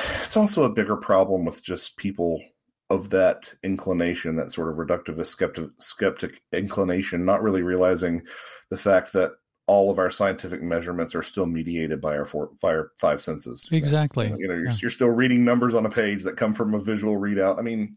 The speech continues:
Speaker 2: Exactly.
Speaker 1: yeah, it's every, everything really does come down to, to personal experience. You know?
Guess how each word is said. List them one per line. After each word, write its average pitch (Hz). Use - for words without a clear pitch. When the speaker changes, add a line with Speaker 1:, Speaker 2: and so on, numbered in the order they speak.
Speaker 2:
Exactly. 110
Speaker 1:
yeah, 85
it's 104
every, 123
everything 120
really 107
does 87
come 90
down 85
to, 71
to -
personal 80
experience. -
You -
know? -